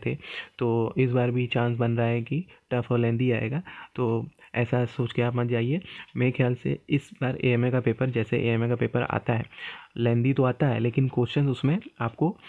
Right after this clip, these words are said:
पीएम के पाँच paper के ही मिलेंगे। और हाँ, आपको पीएम के अलावा भी पाँच paper जो three years के हैं, आरटीपी, एमटीपी, उसके question को ज़रूर से देख लेना चाहिए, क्योंकि उसमें से क्वेश्चन repeat होंगे। चलिए आगे बढ़ते हैं।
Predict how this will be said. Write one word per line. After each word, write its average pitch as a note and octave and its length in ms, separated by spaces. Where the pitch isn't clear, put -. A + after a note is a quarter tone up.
पीएम B2 260
के B2+ 180
पाँच A#2+ 260
paper B2 260
के B2 100
ही A#2+ 80
मिलेंगे। A2+ 400
और A#2+ 160
हाँ, B2 200
आपको C3+ 320
पीएम C#3 380
के D3 280
अलावा B2 320
भी C#3 160
पाँच B2+ 340
paper C3 280
जो C3+ 140
three C3 280
years B2+ 200
के C3 120
हैं, B2+ 380
आरटीपी, A#2+ 420
एमटीपी, B2 460
उसके C#3+ 240
question C#3 380
को D3+ 200
ज़रूर B2+ 260
से C#3 120
देख C3 280
लेना A2+ 200
चाहिए, A#2+ 260
क्योंकि B2+ 260
उसमें C3 280
से B2+ 60
क्वेश्चन B2+ 340
repeat B2 280
होंगे। A2+ 300
चलिए A2+ 160
आगे A2+ 160
बढ़ते A#2 240
हैं। B2+ 100